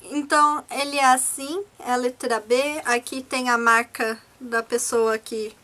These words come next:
cadê? Aqui. Da pessoa que faz os uniformes. E atrás ele tem esse detalhe aqui, assim, ó, nas costas.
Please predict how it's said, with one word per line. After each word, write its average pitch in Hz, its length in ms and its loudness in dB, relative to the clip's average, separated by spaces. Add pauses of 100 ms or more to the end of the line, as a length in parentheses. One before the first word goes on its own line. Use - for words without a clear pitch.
cadê? 202 260 -8 (1900)
Aqui. 202 260 -8 (400)
Da 233 140 2
pessoa 233 500 2
que 226 180 -6
faz 247 800 0 (340)
os 220 200 -6
uniformes. 262 760 0 (460)
E 277 120 -2
atrás 277 640 2
ele 269 240 -4
tem 262 240 -6
esse 262 200 -6
detalhe 226 560 -4
aqui, 208 180 -12
assim, 220 280 -10
ó, 202 60 -8
nas 202 280 -6
costas. - 600 -8